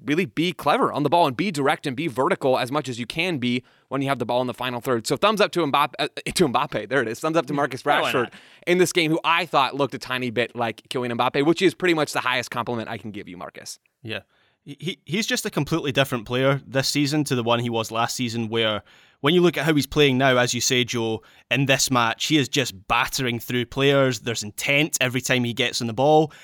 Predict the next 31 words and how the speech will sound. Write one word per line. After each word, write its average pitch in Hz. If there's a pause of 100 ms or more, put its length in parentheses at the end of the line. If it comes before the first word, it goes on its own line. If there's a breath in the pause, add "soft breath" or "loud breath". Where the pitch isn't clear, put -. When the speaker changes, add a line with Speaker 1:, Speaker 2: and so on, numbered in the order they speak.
(280 loud breath)
Speaker 3:
And 135
you 139
compare 147
that 139
to 127
last 160
season, 127
where 135
he 143
looked 160
meek 131
and 123
disinterested, 156
and 117 (320 loud breath)
he -
was 123
taking 139
too 135
many 131
touches 165
of 156
the 156
ball 151
and, 117
and 117
not 139
really 135
driving 127
it 107
forward. 131
So 120